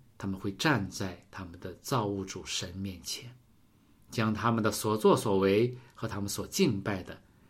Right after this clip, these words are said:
向神来交账。也正因为如此，人顽固地拒绝接受有一位造物主神，但如果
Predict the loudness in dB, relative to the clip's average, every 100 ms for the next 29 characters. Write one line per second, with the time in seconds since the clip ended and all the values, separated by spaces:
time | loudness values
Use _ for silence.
0 | -12 -8 -6 -6 -10 -10 -14 -14 -12 -10
1 | -10 -12 _ _ _ _ _ _ _ _
2 | _ _ _ _ _ _ -4 2 6 8
3 | 8 8 10 10 6 2 -2 -4 -16 _
4 | _ _ -2 2 2 0 -2 2 2 2
5 | 6 6 6 4 -2 -2 0 -2 -4 -4
6 | -4 -4 0 2 2 2 0 -2 -10 _
7 | _ -4 -2 2 2 2 0 -6 0 2
8 | 4 2 0 -2 -6 -6 -6 -6 -8 -10
9 | -16 -20 _ _ _ _ _ _ _ _
10 | 2 6 6 4 6 6 6 4 2 -2